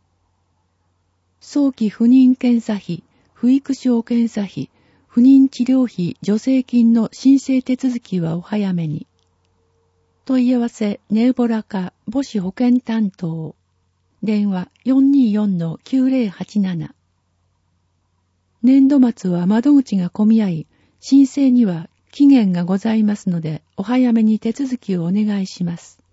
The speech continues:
早期不妊検査費、不育使用検査費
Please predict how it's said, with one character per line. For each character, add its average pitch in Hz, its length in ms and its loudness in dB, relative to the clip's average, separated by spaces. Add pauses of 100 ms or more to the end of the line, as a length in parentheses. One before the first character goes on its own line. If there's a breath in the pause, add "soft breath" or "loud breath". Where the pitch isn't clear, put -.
(920)
早 285 260 0
期 - 160 -4
不 - 140 -2
妊 262 260 6
検 254 240 2
査 240 140 -4
費、 175 300 -8 (320)
不 - 160 -2
育 277 240 -2
使 - 160 -4
用 233 140 0
検 262 280 0
査 254 160 -4
費 175 240 -8